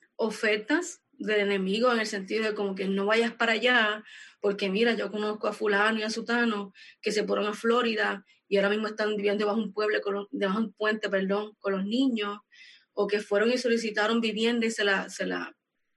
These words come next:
rechazaron y están pagando, viviendo en un motel, todo el mundo en un cuarto. Y me pusieron a, a, a poner en mi cabeza situaciones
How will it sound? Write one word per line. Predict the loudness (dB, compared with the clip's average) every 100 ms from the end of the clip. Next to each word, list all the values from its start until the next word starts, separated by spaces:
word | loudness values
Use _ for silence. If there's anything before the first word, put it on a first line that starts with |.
| -12
rechazaron | -2 0 0 -2 2 4 6 4 0
y | -2
están | -4 -6 -2
pagando, | 0 0 -2 -2 -2
viviendo | -2 -2 -2
en |
un | -2
motel, | -2 -2 0 0
todo | -2 -4
el |
mundo | -4 -4
en | -6
un | -4
cuarto. | 2 2 2 -2 -4 -4 -8 -16 -18 -2
Y | 2
me | 4
pusieron | 2 2 4 4 4
a, |
a, | 4 2 2
a | 0 0 -2 -10 _
poner | 2 4
en | 4
mi | 2
cabeza | 2 2 2 0 -6 -10 _ _ _ _
situaciones | -6 -2 0 0 0 0 2 0 -2 -4 -10